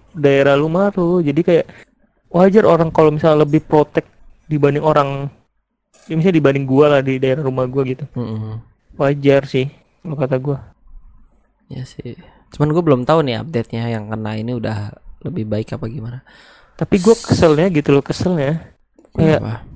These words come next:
Speaker 1: kalau di, di luar itu dikasih tahu informasinya orang ini gitu loh.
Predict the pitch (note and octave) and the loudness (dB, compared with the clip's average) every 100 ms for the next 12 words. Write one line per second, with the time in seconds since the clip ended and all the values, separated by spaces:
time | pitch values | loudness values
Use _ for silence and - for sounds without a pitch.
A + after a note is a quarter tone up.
0 | - E3 D#3+ D3+ D3+ - D#3 D3 C#3+ C#3 | -4 2 2 4 2 0 0 2 4 6
1 | C#3+ C#3 C3+ A3 G3+ D#3 D#3 D3 - G3+ | 6 4 0 0 2 0 2 0 2 2
2 | G#3+ G3+ D#3 D3+ D#3+ D3+ D3 D3 G3 G#3 | 2 2 0 0 2 2 0 0 0 0
3 | G3 - D3+ C#3+ C3+ D3 C#3+ C#3 C#3 C#3 | 0 2 4 2 0 -4 -4 -4 -4 -2
4 | C#3 D3+ C#3+ | -2 -2 -2